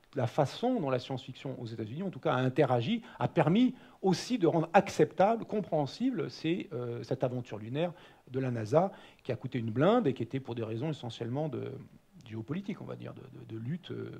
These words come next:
d'influence avec, euh, avec le monde soviétique. Donc Chesley Bonestell, regardez, ces images sont absolument stupéfiantes. On voit les humains qui sont là, ils ont un télescope qui est ici, ils n'y vont pas, euh, pour faire du, du, des vacances, pour prendre des vacances, hein. Ils,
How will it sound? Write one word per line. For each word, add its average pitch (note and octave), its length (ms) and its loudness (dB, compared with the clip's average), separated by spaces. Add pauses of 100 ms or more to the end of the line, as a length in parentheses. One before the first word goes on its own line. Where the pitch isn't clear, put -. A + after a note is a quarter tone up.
(120)
d'influence A#2+ 500 -8
avec, A#2+ 280 -10
euh, - 180 -12
avec A2+ 260 -10
le A#2 80 -8
monde A#2+ 160 -6
soviétique. - 460 -16 (680)
Donc C#3+ 160 2
Chesley G#3+ 240 6
Bonestell, E3 400 6
regardez, D3+ 280 6
ces C3 200 -2
images D3+ 260 4
sont - 180 -12
absolument D3+ 540 2
stupéfiantes. D#3+ 680 -2 (420)
On E3+ 80 4
voit F3 240 10
les C#3+ 300 6
humains D3+ 260 2
qui B2+ 140 -4
sont A#2 180 -8
là, E3+ 300 4
ils C3+ 180 -2
ont C#3+ 140 0
un A#2 180 -2
télescope D3 640 0
qui C3 80 -6
est - 100 -10
ici, A#3 300 -4
ils G3+ 60 -4
n'y C#3+ 100 -4
vont B2+ 160 -4
pas, C#3+ 260 4
euh, A#2 220 -2
pour B2 200 -10
faire B2+ 140 -6
du, G#2+ 280 -10
du, G#2+ 260 -14
des A2 120 -12
vacances, D#3+ 360 -4
pour - 80 -16
prendre A#2+ 160 -6
des A#2+ 80 -2
vacances, E3 440 -8
hein. C3+ 120 -6
Ils, A#2+ 120 -10